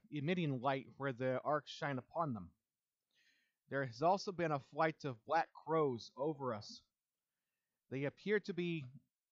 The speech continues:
mimicking the same V shape as the so-called U F Os, and we've heard a lot of calling. So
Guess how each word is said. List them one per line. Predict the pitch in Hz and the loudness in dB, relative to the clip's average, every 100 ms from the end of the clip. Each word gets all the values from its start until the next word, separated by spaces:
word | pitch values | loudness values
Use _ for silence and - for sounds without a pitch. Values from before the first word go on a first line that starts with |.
| _ _ _ | _ _ _
mimicking | 127 170 185 - 160 | -4 0 0 0 -2
the | 143 | 0
same | 127 - 160 151 117 | -4 -2 0 0 0
V | 143 | -4
shape | 143 - 143 131 | -4 -2 0 0
as | 131 123 - | -2 -2 -2
the | 131 123 110 _ _ _ _ _ | 0 0 -2 _ _ _ _ _
so-called | 160 151 170 156 135 | -6 -2 2 2 2
U | 151 | 2
F | 135 156 | 2 4
Os, | 151 98 - _ _ _ _ _ _ _ | 2 0 -8 _ _ _ _ _ _ _
and | 120 127 | -6 -2
we've | 135 123 | -2 -2
heard | 175 185 | 0 2
a | |
lot | 151 160 | 4 4
of | 156 - | 4 0
calling. | - 170 135 90 90 _ _ _ _ _ _ _ _ _ _ _ _ _ | 4 6 6 0 -10 _ _ _ _ _ _ _ _ _ _ _ _ _
So | - 156 147 143 139 127 | -4 4 6 8 4 0